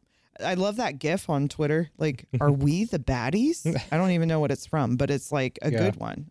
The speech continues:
Speaker 1: "Are
Speaker 2: Yeah.
Speaker 1: we the ones in the wrong?" Yeah,
Speaker 2: Mm-hmm.
Speaker 1: if you're, if you're hurting people based off of the story you have told yourself and no physical, I mean, you shouldn't hurt people, period. Learn to walk away.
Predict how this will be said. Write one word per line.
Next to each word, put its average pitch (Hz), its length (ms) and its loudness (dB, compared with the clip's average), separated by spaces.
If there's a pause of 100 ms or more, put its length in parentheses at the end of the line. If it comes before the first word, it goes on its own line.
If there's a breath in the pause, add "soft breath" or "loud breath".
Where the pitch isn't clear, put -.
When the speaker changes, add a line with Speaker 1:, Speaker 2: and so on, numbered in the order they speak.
Speaker 1:
"Are 143 140 4
Speaker 2:
Yeah. 190 160 2
Speaker 1:
we 185 100 2
the 247 140 -2
ones 269 320 4
in 294 100 2
the 294 100 4
wrong?" 320 420 0
Yeah, - 380 2
Speaker 2:
Mm-hmm. 160 100 4
Speaker 1:
if 190 140 2
you're, 226 160 2 (140)
if 208 160 -2
you're 247 140 2 (500 soft breath)
hurting 370 500 2
people 190 680 2 (880)
based 226 300 0
off 220 180 2
of 185 300 0
the 180 160 -2
story 254 420 0
you 202 200 4
have 170 200 -4
told 285 300 0
yourself 160 540 0
and 165 280 4
no 185 180 4
physical, 214 460 -4 (240)
I 233 60 4
mean, 240 120 4
you 226 80 0
shouldn't 226 280 -4
hurt 202 180 0
people, 185 300 -2
period. 139 440 0
Learn 190 220 2
to 190 80 2
walk 165 220 2
away. 143 240 0